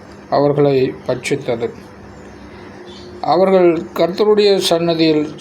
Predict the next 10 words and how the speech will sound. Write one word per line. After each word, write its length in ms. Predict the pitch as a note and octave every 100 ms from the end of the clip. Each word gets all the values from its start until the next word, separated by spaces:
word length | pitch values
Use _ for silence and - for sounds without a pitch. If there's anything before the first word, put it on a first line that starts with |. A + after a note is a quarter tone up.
| -
செத்தார்கள். 640 | D3 - D3 A#2+ A#2+ A#2+ - - - - - - - - - - - - -
அப்பொழுது 460 | C#3+ D3 G#3 G#3+
மோசே 460 | F#3+ F3 G3 F#3 G#3
ஆரோனை 760 | F#3+ E3+ F3 F3+ F3 E3 D#3 C3+
நோக்கி, 520 | D3 D3 C#3+ F3 - - - - - - - - - - - - - - - - - -
"என்னிடத்தில் 920 | D3 E3+ G3+ G3+ F#3+ G3+ F3+ E3+ F3 - - - - - - - -
சேருகிறவர்களால் 1120 | F#3+ G#3 G#3 F#3+ F#3 E3+ E3 D#3+ E3+ G3 F#3+ - - -
நான் 480 | D#3+ D#3+ D3 C#3+ D3 - - - - - - - -
பரிசுத்தம் 600 | D#3+ - F#3 G3+ F3 E3+
பண்ணப்பட்டு 760 | E3 D#3+ D3+ C#3+ - G3 F#3+